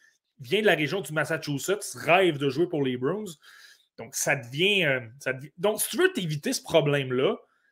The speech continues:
puis je te le dis, c'est pas simplement une question de lui donner un ananas parce que tu peux le perdre. Je te dis, désolé, je pense qu'au niveau calibre, il est capable de jouer dans la L N H en ce moment. Ce qui est dominant, est-ce qu'il serait dominant, c'est une autre histoire. Et je pense qu'il est capable de jouer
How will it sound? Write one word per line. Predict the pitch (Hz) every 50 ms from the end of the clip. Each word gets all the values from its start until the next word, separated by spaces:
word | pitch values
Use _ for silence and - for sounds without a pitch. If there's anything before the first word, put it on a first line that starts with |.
| _ _ _
puis | - 160 165 160 - - -
je | - - -
te | - 185
le | 170 156
dis, | 147 151 254 254
c'est | - - - -
pas | 320 285
simplement | - - 226 - 160 170 156 185
une | 240 220
question | 151 - 156 - - - - 214 226 208
de | 160 151
lui | 135 135 143 147
donner | 139 147 147 170
un | 185 185 165 151
ananas | 143 139 139 160 190 202 185 147
parce | 151 143 - - -
que | - 143 131 123 - - _ - _
tu | - - -
peux | - 156
le | 139 123 -
perdre. | 147 147 185 208 175 147 135
Je | - -
te | 151
dis, | 139 127 120 143 190 214 - 151
désolé, | 123 143 143 127 131 170 196
je | 160 156
pense | 143 - 160 175 165 -
qu'au | - 151
niveau | 143 131 143 156
calibre, | 151 - - 160 151 147 143 160 190 190 165 151 - _ _ _ _ _ _ _ _ -
il | 131 156
est | 151 156
capable | - 185 - - 190 196 185 156
de | 139 143
jouer | 131 135 160 156
dans | 151 139
la | 139 135 131
L | 127
N | 127 131
H | 147 156 143 - - -
en | 160 156
ce | 147 - -
moment. | 143 131 135 123 113
Ce | - -
qui | - - 185
est | 175
dominant, | 127 123 185 196 208 196 170 156 160 170 220 240 240 - _ _ _ _ _ _ -
est-ce | 151 139 -
qu'il | - -
serait | - - 233 220
dominant, | 175 190 170 156 151 151 170 202 190
c'est | - - 156
une | 143 156
autre | 170 147 - -
histoire. | - - - 156 165 196 226 226 220 226 - _ _ _ _ _ _ -
Et | 139
je | - -
pense | 208 226 214 -
qu'il | - 165
est | 151 -
capable | - 175 160 - 208 226 202 165
de | 143 151 147
jouer | 135 117 117 139 147 156 175 220 247 -